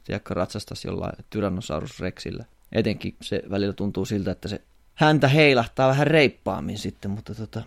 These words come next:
tässä ollaan. Mä oon hengissä. Mä, musta ei tullut numero tilastoihin. Mulle ei tarvii pitää muistotilaisuutta kerran vuodessa. Viime vuonna kuoli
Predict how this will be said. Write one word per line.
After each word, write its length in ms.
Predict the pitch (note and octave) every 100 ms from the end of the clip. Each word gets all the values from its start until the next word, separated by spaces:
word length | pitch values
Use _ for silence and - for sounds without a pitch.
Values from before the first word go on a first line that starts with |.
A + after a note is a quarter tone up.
| - _ _ -
tässä 260 | D#3+ -
ollaan. 360 | A#2+ D3+ D#3+ E3 C3+ - - _ _ _
Mä 220 | A#2+ A#2+
oon 120 | G#2+ G#2
hengissä. 640 | C#3 D#3 D#3 - C#3+ - _ _ -
Mä, 320 | A#2 A#2 A2+ -
musta 260 | A2 -
ei 120 | B2+ C3+
tullut 380 | A#2+ A2+ - - -
numero 440 | B2 B2+ A#2 A2 G#2+ - -
tilastoihin. 800 | C3 B2+ - A#2+ A#2+ B2 B2 A2+ - - - -
Mulle 300 | A2 A2+ -
ei 400 | - B2+ B2 A2 A#2 A#2 - -
tarvii 500 | - A2 G#2+ G#2 G#2 -
pitää 380 | B2 G#2+ G2+ F#2+ G#2+
muistotilaisuutta 840 | G2+ A2 A2 G2+ G2+ G2+ G#2 - G#2
kerran 360 | G#2+ G#2 G#2
vuodessa. 460 | A2 A2 G#2 - G#2+ - - - - _ -
Viime 220 | D#3+ C#3+
vuonna 240 | C3+ B2
kuoli 460 | A#2 C3+ B2 A#2